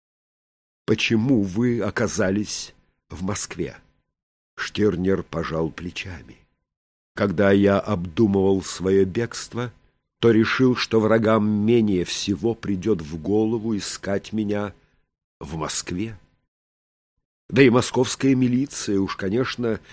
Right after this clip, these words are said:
не имела контакта с нашей, и я решил отправить Штерна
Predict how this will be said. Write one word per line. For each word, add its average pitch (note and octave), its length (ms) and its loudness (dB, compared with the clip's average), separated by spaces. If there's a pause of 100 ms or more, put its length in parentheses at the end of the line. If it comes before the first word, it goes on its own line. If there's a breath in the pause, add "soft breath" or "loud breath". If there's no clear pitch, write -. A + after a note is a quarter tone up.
(120)
не B2+ 300 4
имела A#2 420 4
контакта G2 720 -6
с - 160 -6
нашей, F2+ 640 -8 (420)
и - 80 0
я A#2+ 240 4
решил D3 680 2 (540)
отправить G#2+ 840 0
Штерна A#2 720 2